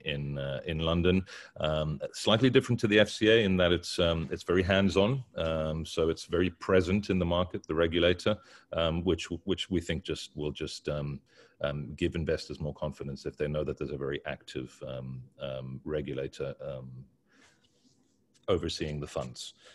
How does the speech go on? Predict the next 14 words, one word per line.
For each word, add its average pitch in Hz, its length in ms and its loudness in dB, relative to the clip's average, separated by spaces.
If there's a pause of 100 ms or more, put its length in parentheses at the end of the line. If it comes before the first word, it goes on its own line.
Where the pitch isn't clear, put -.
(160)
Um, 92 320 2
Joe, 113 140 2
if 90 140 0
we 104 60 -2
could 120 180 -10
just - 300 -6 (200)
go 104 160 2
to 101 140 -6
the 95 60 -2
fact 113 260 -4
sheet - 200 -8
very 117 140 -2
quickly. 135 400 -2 (760)
Okay, - 280 -2